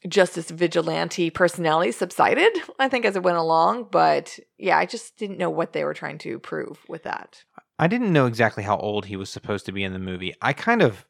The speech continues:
Speaker 2: ass-, I assume that Michael is seventeen because he's still in high school, uh, 'cause she, the mother mentions how they're gonna go back to school. So I assume that the brother is at least three years younger than him.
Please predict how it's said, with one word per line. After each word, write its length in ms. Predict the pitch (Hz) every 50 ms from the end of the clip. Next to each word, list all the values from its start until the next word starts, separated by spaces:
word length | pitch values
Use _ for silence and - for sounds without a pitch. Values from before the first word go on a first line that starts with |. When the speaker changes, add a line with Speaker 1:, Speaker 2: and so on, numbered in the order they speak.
| _ _ -
Speaker 2:
ass-, 240 | 113 - - - -
I 120 | - 123
assume 580 | 123 120 - - 196 190 165 135 117 104 101 95
that 120 | 110 107 -
Michael 380 | 110 110 113 117 - - 104
is 80 | 98 -
seventeen 720 | - - 113 104 95 101 95 - - - 95 85 73 - - _ _ - - - - -
because 240 | - - 107 -
he's 200 | - 107 107 104
still 200 | - - 113 107 117
in 60 | 107
high 120 | - 95
school, 400 | 92 - - - 98 87 - - - _ - - - - _ _ - -
uh, 60 | -
'cause 140 | - 101 -
she, 140 | - 101
the 140 | 98 - 101
mother 260 | 101 101 98 95 98
mentions 440 | 95 95 95 95 95 - 95 95 95
how 320 | - 98 95 98 98 - -
they're 140 | 101 104 98
gonna 120 | 101 98 92
go 100 | 98 90
back 200 | 98 - - -
to 60 | -
school. 460 | - - - 101 95 85 90 - _ _ _ _ - - _
So 200 | - - 127 120 -
I 120 | 135 170 220
assume 360 | 220 208 - - 180 165 151
that 100 | 131 -
the 80 | 120
brother 320 | 98 110 117 127 123 123 117 -
is 180 | 139 127 127
at 140 | 160 151 131
least 540 | 143 147 151 170 175 190 180 143 - - - -
three 240 | - - 139 135
years 240 | 123 123 117 110 98
younger 260 | 107 104 104 101 101
than 140 | 98 90 92
him. 340 | - 101 95 90 85 -